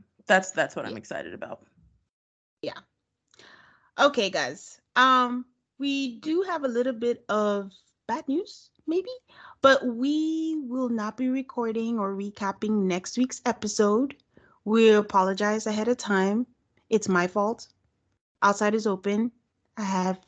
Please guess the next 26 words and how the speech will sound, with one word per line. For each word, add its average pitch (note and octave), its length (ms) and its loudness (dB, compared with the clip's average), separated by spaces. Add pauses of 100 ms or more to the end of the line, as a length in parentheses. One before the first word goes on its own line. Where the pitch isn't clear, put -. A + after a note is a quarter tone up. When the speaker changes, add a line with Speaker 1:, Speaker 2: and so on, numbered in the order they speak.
(140)
Speaker 2:
uh, F#3 480 4
somewhere F#3+ 400 0
to B3+ 100 4
go G#3+ 160 4
to, A#3+ 260 4 (460)
and G3+ 160 6
then G3 160 6
we G3 80 2
won't G3 220 4
be G3+ 100 2
able F#3 120 0
to G3 120 -6
record. F#3+ 320 0
And F#3+ 80 4
I'm F3 100 2
sorry D4 260 2
because G#3+ 280 2
I F#3 100 4
see C4+ 440 2
that G#3 260 4
Doctor G#3 240 2
Viviana G#3+ 460 2
is B3 80 -4
coming A3+ 300 2
into A#3+ 180 -2
town, A#3+ 340 2